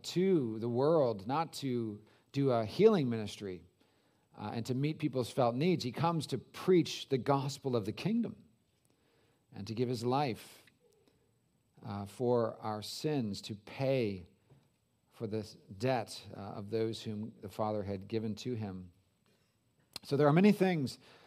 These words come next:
that we can learn from this story. There are sort of practical applications, which, which we've talked about already, about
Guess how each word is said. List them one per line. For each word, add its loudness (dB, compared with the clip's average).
that -4
we 2
can 0
learn 0
from -4
this -2
story. 2
There -2
are 0
sort -6
of -6
practical -2
applications, -4
which, -10
which -12
we've -10
talked -8
about -2
already, 0
about -4